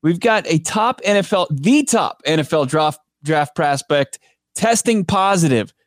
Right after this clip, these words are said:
for covid nineteen. How much time is he going to miss? We preview one of the best rivalries being renewed in the Sunday six-pack,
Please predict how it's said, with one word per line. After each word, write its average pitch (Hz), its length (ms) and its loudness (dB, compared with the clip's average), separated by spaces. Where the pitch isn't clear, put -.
for 156 120 -2
covid 170 420 0
nineteen. 147 580 0
How 156 180 0
much 156 220 -4
time 156 360 0
is 127 120 2
he 123 80 0
going 127 240 0
to 113 80 0
miss? 160 440 4
We 123 120 -2
preview 233 720 2
one 240 180 4
of 196 60 2
the 185 60 2
best 208 540 0
rivalries 180 1000 2
being 185 360 -2
renewed 196 560 0
in 190 240 0
the 180 100 0
Sunday 214 480 0
six-pack, 180 880 0